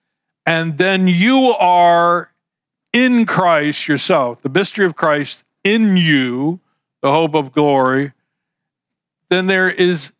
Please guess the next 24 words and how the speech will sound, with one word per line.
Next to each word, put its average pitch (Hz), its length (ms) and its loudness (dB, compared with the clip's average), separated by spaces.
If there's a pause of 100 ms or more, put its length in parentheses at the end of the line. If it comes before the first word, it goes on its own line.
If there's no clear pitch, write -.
(140)
is 180 220 0
in 180 180 -2
some 226 380 -2
sense 175 500 -2
a 180 80 0
way 175 380 2
that, 165 260 0 (800)
uh, 156 360 2 (160)
y-, 156 180 -12 (240)
you 202 500 0 (180)
understand 226 1300 -2
the 185 100 0
truth 185 800 -2 (380)
when 180 460 0
you 175 280 0
hear 226 520 0
it, 170 220 -4
when 180 200 -2
you 175 200 0
see 185 380 0
it 170 120 0 (380)
intuitively 170 1120 0 (420)
and 156 400 -2 (320)
instinctively. 151 1200 -4